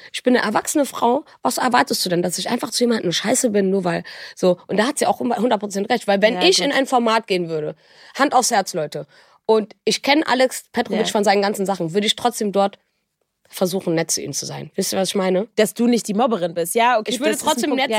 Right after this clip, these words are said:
Speaker 1: sein
Speaker 2: ja.
Speaker 1: und sonst was, ja. Ich würde trotzdem
Speaker 2: Aber ich
Speaker 1: freundlich
Speaker 2: würde ihn
Speaker 1: sein und
Speaker 2: trotzdem
Speaker 1: so.
Speaker 2: drauf aufmerksam machen. Ich würde trotzdem sagen,
Speaker 1: Ja,
Speaker 2: „Ey,
Speaker 1: hundert Prozent,
Speaker 2: deine
Speaker 1: aber
Speaker 2: Lügengeschichten funktionieren hier nicht.“
Speaker 1: aber dieser Streit zwischen Carina, Chica und so, das ist ja nur gewesen,
Speaker 2: Ja.
Speaker 1: weil die Mädels da gesagt haben, „Warum bist du so nett
Speaker 2: Ja,
Speaker 1: zu
Speaker 2: ja,
Speaker 1: ihm?“
Speaker 2: ja.
Speaker 1: und so. Aber was soll denn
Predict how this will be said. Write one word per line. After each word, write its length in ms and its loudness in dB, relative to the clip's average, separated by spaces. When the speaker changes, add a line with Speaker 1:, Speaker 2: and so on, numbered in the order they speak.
Speaker 1:
sein 140 4
Speaker 2:
ja. 80 0
Speaker 1:
und 60 -4
sonst 300 -4
was, 240 -4
ja. 260 -4
Ich 140 -12
würde 140 -8
trotzdem 260 4
Speaker 2:
Aber 80 6
ich 60 0
Speaker 1:
freundlich 140 0
Speaker 2:
würde 140 0
ihn 40 -6
Speaker 1:
sein 80 0
und 100 -2
Speaker 2:
trotzdem 160 -2
Speaker 1:
so. 60 -6
Speaker 2:
drauf 140 -2
aufmerksam 460 -6
machen. 220 -10
Ich 140 -18
würde 160 0
trotzdem 380 -4
sagen, 180 0
Speaker 1:
Ja, 220 2
Speaker 2:
„Ey, 80 4
Speaker 1:
hundert 180 0
Prozent, 240 -2
Speaker 2:
deine 200 4
Speaker 1:
aber 80 2
Speaker 2:
Lügengeschichten 580 -4
funktionieren 480 -2
hier 100 0
nicht.“ 160 -2
Speaker 1:
aber 220 4
dieser 300 0
Streit 300 0
zwischen 280 -6
Carina, 400 0
Chica 320 0
und 100 0
so, 80 2
das 160 -2
ist 140 -2
ja 80 4
nur 260 -2
gewesen, 420 -2
Speaker 2:
Ja. 240 0
Speaker 1:
weil 380 4
die 180 -6
Mädels 300 -2
da 100 0
gesagt 260 -2
haben, 200 -2
„Warum 180 0
bist 160 -6
du 40 -4
so 280 0
nett 320 2
Speaker 2:
Ja, 0 -
Speaker 1:
zu 140 6
Speaker 2:
ja, 60 4
Speaker 1:
ihm?“ 80 4
Speaker 2:
ja. 40 2
Speaker 1:
und 80 -2
so. 80 -4
Aber 180 -2
was 200 -6
soll 140 -2
denn 200 -2